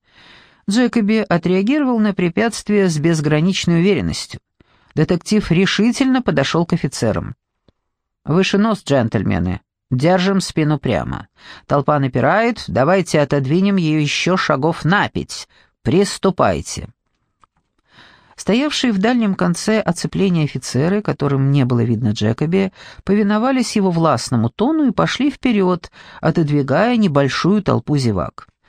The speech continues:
Ближайшие к нам офицеры колебались, переводя взгляд с товарищей по службе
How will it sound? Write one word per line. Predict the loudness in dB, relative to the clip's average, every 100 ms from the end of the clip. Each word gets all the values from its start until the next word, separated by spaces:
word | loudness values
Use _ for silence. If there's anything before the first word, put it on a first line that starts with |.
| -20 -20 -12 0
Ближайшие | 2 4 4 2 2 0
к |
нам | 2 2 0
офицеры | -2 -2 0 2 2
колебались, | 0 0 2 2 2 2 0 -4
переводя | -2 0 2 2 0
взгляд | 0 2 0 0
с | 0
товарищей | 0 0 0 -2
по | -2 -2
службе | 0 0 0 2 0